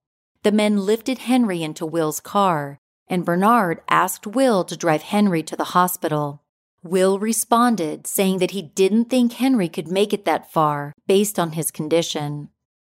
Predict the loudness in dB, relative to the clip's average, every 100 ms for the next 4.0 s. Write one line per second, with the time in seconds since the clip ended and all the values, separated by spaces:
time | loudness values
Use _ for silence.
0 | -8 -6 -4 0 2 2 -2 -6 _ _
1 | -12 0 4 4 2 0 0 -2 -2 0
2 | -2 -4 -4 -6 -4 -4 -4 -2 -2 0
3 | -4 -6 -4 -2 -4 -4 -4 -4 -6 -6